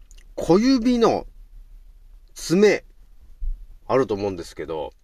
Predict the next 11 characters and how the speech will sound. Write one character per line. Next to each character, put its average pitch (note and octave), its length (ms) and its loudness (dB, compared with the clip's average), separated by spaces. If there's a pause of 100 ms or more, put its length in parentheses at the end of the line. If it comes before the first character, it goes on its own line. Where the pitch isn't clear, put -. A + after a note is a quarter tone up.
(1040)
足 - 320 -4
の A#3+ 180 2
小 D#3 220 -2
指 A3 320 0
の G3+ 160 4
爪 G#3 360 4
が D3+ 320 2 (800)
小 C4 380 0
さ B3+ 260 0
い A3 80 0
方、 G2+ 420 0